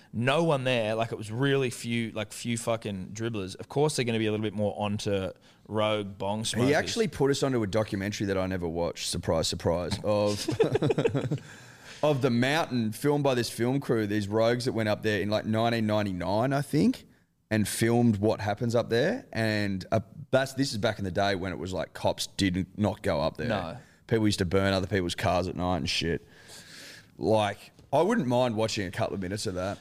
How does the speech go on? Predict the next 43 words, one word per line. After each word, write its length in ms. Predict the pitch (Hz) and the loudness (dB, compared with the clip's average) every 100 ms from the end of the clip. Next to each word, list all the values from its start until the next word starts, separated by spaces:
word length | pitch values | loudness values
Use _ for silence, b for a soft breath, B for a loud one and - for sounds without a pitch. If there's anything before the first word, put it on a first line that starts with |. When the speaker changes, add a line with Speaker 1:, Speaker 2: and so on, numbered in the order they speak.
| - | -6
Speaker 1:
Well, 120 | 131 | -4
did, 340 | 135 139 120 113 | -2 -2 -4 -4
do 80 | 127 | 0
you 140 | 120 | 2
remember 240 | 120 127 120 | 2 0 0
the 80 | |
name? 300 | 110 113 208 - | 0 0 0 0
Speaker 2:
No, 260 | 117 131 127 | 2 4 6
I 80 | 110 | 4
don't. 300 | 117 117 120 | 4 4 2
If 100 | 113 | 2
someone 420 | 156 190 170 113 | 2 4 2 2
has 340 | 107 101 123 107 | 2 2 2 2
watched 280 | 113 127 131 | 0 2 0
it, 80 | |
though, 260 | 101 127 202 - | 2 4 2 -2
send 260 | - 123 | 0 0
it 80 | - | 0
to 140 | 110 101 | 0 2
us, 260 | 98 - | 2 -2
'cause 140 | - 107 | -2 0
I 80 | |
wouldn't 180 | 104 110 | 2 0
mind 240 | 98 98 175 | 0 0 2
Speaker 1:
Or 220 | 185 190 | 4 4
if 80 | - | 2
Speaker 2:
fucking 80 | |
Speaker 1:
you're 140 | 185 190 | 2 4
that 160 | 165 | 4
Speaker 2:
running 180 | 110 101 | 2 -2
an 60 | 95 | 0
eye 40 | |
Speaker 1:
Billy 120 | 151 | 2
Speaker 2:
over 80 | 151 | 2
it. 60 | 139 | 0
Speaker 1:
smoking 440 | - 143 139 135 | 0 0 0 -2
Mount 280 | 127 135 131 | 2 0 0
Pan 280 | 131 131 120 | -2 -2 0
dribbler, 480 | 117 151 120 117 123 - | -2 0 2 0 -2 -8
please 340 | 131 131 123 | -2 -2 -2
get 140 | 113 113 | 0 -2
in 100 | 107 | -2
touch, 460 | 127 143 - - | -2 -2 -2 -10